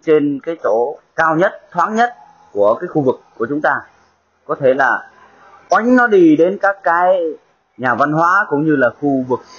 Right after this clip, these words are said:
trường học, cao giáo, vì nó là tài sản rất là lớn của chúng ta, nó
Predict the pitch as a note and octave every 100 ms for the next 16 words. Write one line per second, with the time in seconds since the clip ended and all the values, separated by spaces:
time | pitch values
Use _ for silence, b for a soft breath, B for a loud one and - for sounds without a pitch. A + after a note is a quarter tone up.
0 | - C3 A#2+ C3+ - D3 C#3 D#3 F3 -
1 | - - C3 A#2+ D3 E3 - A#2+ - C#4+
2 | - - C#3+ D#3+ A#3+ G3+ F3 F3+ D#3 C#3+